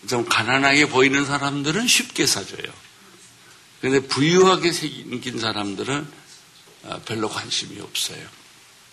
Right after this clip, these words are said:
네, 그래서 그 돈을 모아가지고 카드를 만들어서 먹을 걸 싸들고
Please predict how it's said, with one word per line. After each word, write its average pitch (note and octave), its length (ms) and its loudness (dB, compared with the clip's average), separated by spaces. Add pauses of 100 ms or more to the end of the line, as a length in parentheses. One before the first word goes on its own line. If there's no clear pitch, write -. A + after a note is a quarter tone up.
(1040)
네, F3+ 120 6
그래서 F#3+ 320 6
그 E3 140 0
돈을 D#3 280 4
모아가지고 G2 1160 0
카드를 F#2+ 600 -2
만들어서 F#2 840 -4
먹을 G2 420 0
걸 F#2+ 260 -2
싸들고 F#2 960 -4